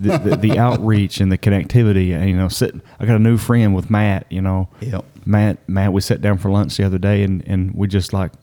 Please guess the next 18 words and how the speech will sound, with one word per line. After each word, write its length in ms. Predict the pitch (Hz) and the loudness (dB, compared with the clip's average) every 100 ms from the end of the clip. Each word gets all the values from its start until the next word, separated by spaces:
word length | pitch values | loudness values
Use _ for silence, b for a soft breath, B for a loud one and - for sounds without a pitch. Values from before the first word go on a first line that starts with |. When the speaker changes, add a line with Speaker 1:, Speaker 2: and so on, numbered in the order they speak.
| - | -10
Speaker 1:
we 120 | 95 | -6
just 240 | 87 - - | -6 -8 -4
wanted 220 | 101 98 | 0 2
to 80 | 87 | 2
hug 280 | 110 117 | 2 2
each 200 | 101 - | 0 -2
other, 220 | 98 85 92 | -2 -2 -2
you 120 | 92 | -2
know, 200 | 95 92 | -2 -2
because 340 | 87 101 90 95 | -4 -2 0 -2
we 220 | 82 101 | -2 -2
Speaker 2:
Yeah. 40 | |
Speaker 1:
just 120 | 101 - | -2 -2
went 160 | 98 92 | -4 -2
through 100 | 95 | -4
this 180 | 98 | -4
together, 440 | - 87 101 101 95 | -6 -2 0 0 0
and, 140 | 87 | -4